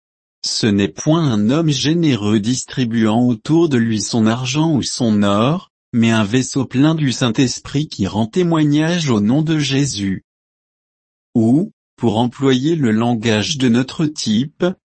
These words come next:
ce sont les sept lampes éclairant sur le devant du chandelier.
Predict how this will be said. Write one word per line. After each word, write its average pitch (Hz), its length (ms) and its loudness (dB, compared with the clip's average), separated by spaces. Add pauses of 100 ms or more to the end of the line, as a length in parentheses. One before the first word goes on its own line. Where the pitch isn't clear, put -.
(200)
ce - 240 -2
sont 127 220 0
les 120 180 2
sept - 380 -6
lampes 135 380 -2
éclairant 127 580 0
sur 151 260 -2
le 120 140 2
devant 127 440 2
du 110 180 0
chandelier. 104 800 0